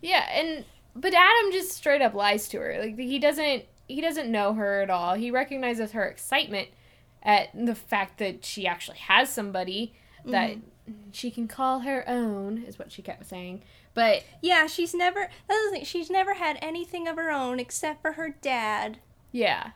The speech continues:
Speaker 2: Aw.
Speaker 1: Oh. Now, remember,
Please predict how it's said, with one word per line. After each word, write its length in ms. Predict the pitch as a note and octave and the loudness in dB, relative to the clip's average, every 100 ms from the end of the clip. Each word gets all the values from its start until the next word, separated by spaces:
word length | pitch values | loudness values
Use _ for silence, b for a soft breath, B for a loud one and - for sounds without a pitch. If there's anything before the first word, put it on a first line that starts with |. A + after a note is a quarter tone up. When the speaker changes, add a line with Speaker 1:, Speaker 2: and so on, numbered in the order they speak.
| _ _ _ | _ _ _
Speaker 2:
Aw. 680 | D#4 C#4+ B3+ A#3 G#3+ G#3 G#3 A#3+ | -4 -2 -2 -4 -8 -10 -8 -4
Speaker 1:
Oh. 760 | G#3+ G3+ - C2 C#2 - D2+ - - b b b | -2 -2 -4 -6 -8 -10 -14 -16 -20 b b b
Now, 240 | A#3+ A3 | 0 2
remember, 1000 | A#3 B3+ C#4 D4 D4+ D4+ A3+ F3 - G3+ | 0 -2 0 -2 -2 -2 -2 -2 -4 -8